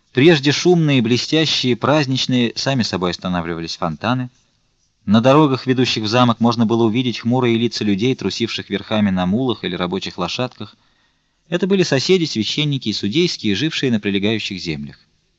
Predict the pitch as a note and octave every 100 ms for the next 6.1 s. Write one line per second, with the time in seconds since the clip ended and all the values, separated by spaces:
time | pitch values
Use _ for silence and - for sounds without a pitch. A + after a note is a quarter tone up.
0 | _ _ _ _ _ _ _ _ - -
1 | E3 D#3+ C3+ A2+ A#2+ D3+ - F2 F2+ E2+
2 | F2+ E2+ F2+ E2+ F2 F#2 C#3+ D3 C#3 _
3 | _ _ _ _ _ _ - B2 C#3 D3
4 | C3 B2 B2 A#2+ B2+ - - G#2 G2+ A2
5 | G#2+ - G2 G2 F#2 E2+ - D#3 D3+ -
6 | C3